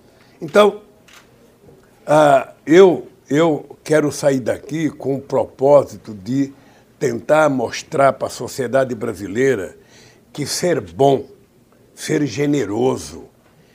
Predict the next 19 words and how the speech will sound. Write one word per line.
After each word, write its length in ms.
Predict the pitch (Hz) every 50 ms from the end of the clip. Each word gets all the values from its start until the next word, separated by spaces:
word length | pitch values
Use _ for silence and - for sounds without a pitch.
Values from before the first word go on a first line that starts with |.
| _ _ _ _ _ _ _
é 120 | - 139 131
muito 720 | 120 110 110 123 139 160 180 185 175 - - _ - 147 120
menos 520 | 104 117 120 131 139 151 151 143 131 -
sofrível 920 | - - - 120 - - - - 131 131 143 143 120 95 113 110 101 - - _ _ _ _ _ _ _ _ _ _ _ _
do 160 | 107 127 123
que 120 | - 143
a 60 | 127 117
gente 340 | 98 113 127 123 127 -
ser 260 | - - - - 117 101
ruim 440 | - - 110 117 123 113 95 - _ _ _ _ _ _ _ _
e 80 | 123 120
não 100 | 120 110
ser 200 | - - 123 107
generoso. 580 | 95 101 101 98 95 87 71 65 - - - _ _ _ _ _ _ _ _ _ _ _ _ _ _ _ _ _ _ _ _
Ah, 280 | - - 113 117 120 113
falar 480 | - - 156 143 135 147 160 170 165
com 180 | - - 147 135
o 60 | 127
coração 840 | - - 131 123 113 104 - - - - 139 139 135 120 - -